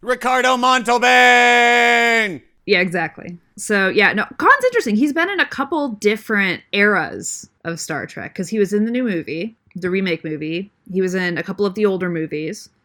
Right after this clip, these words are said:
Speaker 1: Well, he's in one of the older movies, which is a recoup of a ser-, an episode. So, which is a wild thing, 'cause it is Ricardo Montalban the whole way through, well, until it's Sherlock.
Speaker 2: Right.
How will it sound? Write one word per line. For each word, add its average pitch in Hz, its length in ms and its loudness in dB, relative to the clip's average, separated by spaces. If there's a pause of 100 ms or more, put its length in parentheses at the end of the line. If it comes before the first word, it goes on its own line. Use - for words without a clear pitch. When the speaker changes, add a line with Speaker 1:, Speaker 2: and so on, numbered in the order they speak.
(140)
Speaker 1:
Well, 143 120 -8
he's 147 180 -4
in 139 200 -6
one 160 200 -2
of 143 100 -6
the 127 120 -4
older 113 280 -6
movies, 110 420 -8
which 117 180 -10
is 104 100 -12
a 104 120 -6
recoup 117 680 -14
of 101 440 -8
a 95 100 -10
ser-, - 380 -10
an 107 240 -8
episode. 82 760 -12
So, 110 220 -8
which 113 160 -6
is 110 100 -8
a 107 80 -4
wild 98 520 -8
thing, 92 340 -10
'cause 123 180 -10
it 135 100 -2
is 143 160 -4
Ricardo 131 380 -6
Montalban 120 440 -8
the 104 80 -8
whole 110 180 -6
way 107 140 -6
through, 117 340 -10
well, 107 120 -6
until 104 260 -8
it's - 300 -12
Sherlock. 98 500 -6 (320)
Speaker 2:
Right. 175 380 -8